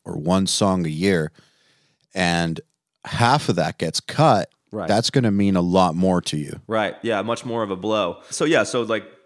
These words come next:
Speaker 2: you know, Brett's, um, you know, really comfortable in his role in the band. And he also takes care of a lot of, like, the business stuff, which, and, like, he comes from, like, different backgrounds with, like, restaurant management and this and that. So, like, that's just, like, kinda how his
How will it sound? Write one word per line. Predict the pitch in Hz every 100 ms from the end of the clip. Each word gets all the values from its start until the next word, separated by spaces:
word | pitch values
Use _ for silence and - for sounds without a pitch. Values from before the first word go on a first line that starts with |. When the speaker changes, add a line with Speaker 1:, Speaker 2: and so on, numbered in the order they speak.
| _ _ -
Speaker 2:
you | 113
know, |
Brett's, | 95 92 123 117 - - -
um, | 101 95 92 90 90 90 - _ _ _
you | - 107
know, | 95
really | 98 113 135 127
comfortable | 139 123 127 117
in | 113
his | 123 120
role | 131
in | 123
the | 120
band. | 123 123 139
And | 151
he | 160
also | 160 160
takes | 139 160
care | 151 170
of | 151
a |
lot | 147
of, |
like, | 143
the | 123
business | 135 165 147 101
stuff, | - 95 85 -
which, | 104 -
and, | 104
like, | 98 92
he | 120
comes | - 107
from, | - 107
like, | 95 - - - _
different | - 123 117 -
backgrounds | 107 107 120 110 104 101
with, | 90 73
like, | 85 80 _ _ _ _ _
restaurant | - 143 - 135 123
management | 123 127 127 127 131 123
and | 120
this | 120 120
and | 113 113
that. | 113 117 -
So, | 117 104
like, | 101 95
that's | 117 -
just, | 117
like, | 104 95
kinda | 120 98
how | 104 101
his | 95 113 101 104